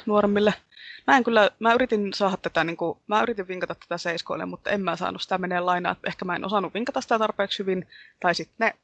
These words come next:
kiittämättömät kakarat vaan ei ymmärrä hyvän päälle. Mutta tota, just se vanha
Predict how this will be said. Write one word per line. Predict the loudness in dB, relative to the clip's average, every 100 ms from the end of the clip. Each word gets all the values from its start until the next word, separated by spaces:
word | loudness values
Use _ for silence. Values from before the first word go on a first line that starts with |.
| _ _ -12
kiittämättömät | -10 -6 -6 -6 -6 -10 -6
kakarat | -6 -6 -8 -4
vaan | -2 -2
ei | -4
ymmärrä | -4 -2 -2 -4
hyvän | -4 -4
päälle. | 0 2 2 -2 _ _ -20 -20 -20 _ -4
Mutta | -2 0
tota, | -2 2 4 4 4
just | 0 2
se | 2 2 0 _ _
vanha | 2 2 2 -4